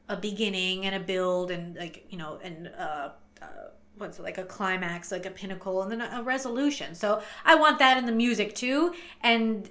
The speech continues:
so there's not always a way to cut a song for any length. Uh, but aside from that, sometimes I'll be hearing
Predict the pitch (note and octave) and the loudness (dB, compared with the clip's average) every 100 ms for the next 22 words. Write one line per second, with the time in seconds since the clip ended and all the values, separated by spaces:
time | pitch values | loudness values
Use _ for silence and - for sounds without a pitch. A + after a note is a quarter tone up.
0 | - - - B3+ A#3 B3 B3 C4 B3 A3+ | -16 -8 -2 0 2 2 4 6 6 6
1 | A3+ A3+ G#3+ G#3 A3 G3+ - C4 - - | 6 6 4 2 0 0 -2 -4 -4 -6
2 | A#3 A#3 F#3+ F3 F3 - - - B3 D4+ | 2 4 6 4 0 -2 -2 2 2 4
3 | F3+ D3 A2 D3+ - - - - - - | 0 -6 -10 -10 -14 -18 -20 -18 -16 -2
4 | G3+ F#3 G3+ D4+ D4 D4 E4+ E4+ E4+ A#3 | 4 4 8 8 8 8 12 12 10 2
5 | G#3 F#3+ F#3+ - - - - - - - | 6 8 8 4 -8 -20 -20 -16 -4 2
6 | C#4+ C#4 C4+ B3 A#3+ A3 C4 A#3 G#3+ G#3 | 2 2 0 0 0 -2 2 2 2 -2
7 | G3+ | -8